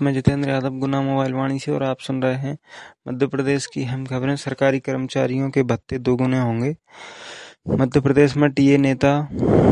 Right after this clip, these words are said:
टीए दोगुना हो जाएगा, वाहन भत्ता दोबारा म-, मिलने लगेगा। मध्य प्रदेश में सरकारी कर्मचारियों के भत्ते दोगुने होने जा रहे हैं।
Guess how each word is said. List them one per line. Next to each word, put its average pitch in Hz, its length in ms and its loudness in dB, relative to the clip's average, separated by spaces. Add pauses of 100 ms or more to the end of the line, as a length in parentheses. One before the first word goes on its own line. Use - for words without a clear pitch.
(380)
टीए 139 180 4
दोगुना 135 460 4
हो 127 120 0
जाएगा, 127 300 2
वाहन 127 360 -2
भत्ता 127 300 -6
दोबारा 123 400 0
म-, 127 140 -4 (200)
मिलने 127 300 0
लगेगा। 127 320 0
मध्य 131 240 0
प्रदेश 131 320 -2
में 135 100 -4
सरकारी 127 440 0
कर्मचारियों 127 600 0
के 127 100 0
भत्ते 120 340 -4
दोगुने 123 400 -4
होने 117 320 -6
जा 117 160 -2
रहे 117 180 -4
हैं। 120 260 -8